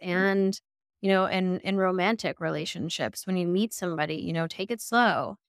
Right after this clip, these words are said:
Speaker 2: Really take the
Speaker 1: Mm-hmm.
Speaker 2: time to get to know that person. If it's a friendship level or, you know, a romantic level, like, you wanna be
Speaker 1: Mm-hmm.
Speaker 2: sure that you like them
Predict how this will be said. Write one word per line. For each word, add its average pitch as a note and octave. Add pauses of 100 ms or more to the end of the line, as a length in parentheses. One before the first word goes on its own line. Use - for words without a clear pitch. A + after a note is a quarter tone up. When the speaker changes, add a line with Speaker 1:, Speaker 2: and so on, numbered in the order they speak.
(180)
Speaker 2:
Really G#3
take A3+
the B3
Speaker 1:
Mm-hmm. G3+
Speaker 2:
time G#3+
to G#3
get G3+
to -
know F3
that F3+
person. D#3
If E3
it's D#3+
a F3
friendship F3+
level F3+
or, F#3+ (360)
you F#3+
know, F3
a F3
romantic E3+
level, D#3
like, D#3+
you G3+
wanna A3+
be G3+
Speaker 1:
Mm-hmm. F#3
Speaker 2:
sure F#3
that E3
you F#3+ (480)
like F3 (160)
them D3